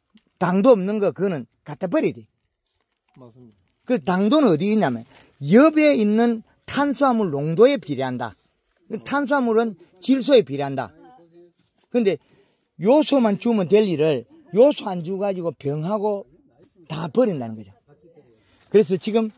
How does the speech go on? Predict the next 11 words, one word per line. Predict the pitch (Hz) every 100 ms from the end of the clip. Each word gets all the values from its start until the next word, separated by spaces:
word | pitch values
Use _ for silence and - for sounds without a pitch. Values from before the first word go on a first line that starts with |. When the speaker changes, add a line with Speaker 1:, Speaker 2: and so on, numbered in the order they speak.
| _ _
Speaker 1:
에, | 147 143 139 139
요런 | 196 247 247 240
잎들도 | - 190 - 214 175
그렇지만은, | 151 147 - - 131 131 117 - _ _ _
어, | 139 135 135
요런 | 196 262 285
데 | 226
잎이 | 202 262 202 240
나오는 | 175 190 196
게 |
이제 | 156 151